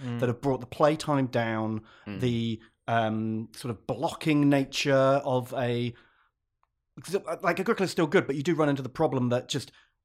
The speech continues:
Speaker 2: everyone needs wood in the early game.
Speaker 1: Mm.
Speaker 2: And it's very frustrating that you're all kind of getting in each other's way, 'cause it's not a, like, a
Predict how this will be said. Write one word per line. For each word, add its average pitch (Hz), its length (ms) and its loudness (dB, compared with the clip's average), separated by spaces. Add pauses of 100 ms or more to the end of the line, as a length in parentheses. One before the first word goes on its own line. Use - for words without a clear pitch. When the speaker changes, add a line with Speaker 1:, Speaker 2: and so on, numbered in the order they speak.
(120)
Speaker 2:
everyone 127 480 0
needs 117 240 0
wood 113 200 -2
in 113 100 -2
the 107 100 -2
early 95 220 -6
game. 95 360 -16
Speaker 1:
Mm. 117 300 -10
Speaker 2:
And 117 100 -2
it's 113 120 -6
very 131 260 4
frustrating 123 600 0
that 120 80 0
you're 117 180 -2
all 120 120 -2
kind 120 220 0
of 107 120 -6 (200)
getting 120 260 0
in 117 120 -2
each 120 260 -6
other's 113 260 -6
way, 110 300 0
'cause 127 140 -8
it's 170 140 -10
not 226 260 2
a, 135 360 0 (380)
like, 127 200 -2
a 113 140 -4